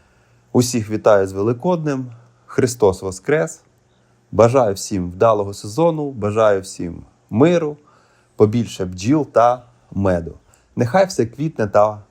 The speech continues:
пахне. Подивіться, яка краса, як гарно цвіте яблунька.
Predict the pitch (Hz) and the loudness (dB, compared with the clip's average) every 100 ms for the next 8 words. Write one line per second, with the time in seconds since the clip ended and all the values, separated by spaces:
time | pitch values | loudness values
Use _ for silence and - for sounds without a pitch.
0 | _ - 82 - - - _ _ - 120 | _ 0 0 -2 -20 -20 _ _ -2 2
1 | 131 117 110 104 101 - - - 170 160 | 2 2 0 0 -2 -2 -6 0 0 0
2 | 147 _ _ - 104 87 - _ _ 90 | -4 _ _ 2 2 2 -4 _ _ -2
3 | 98 117 95 90 87 95 101 120 165 147 | 2 4 2 -4 -8 -6 -2 0 2 0
4 | 135 120 113 101 | -2 -4 -8 -10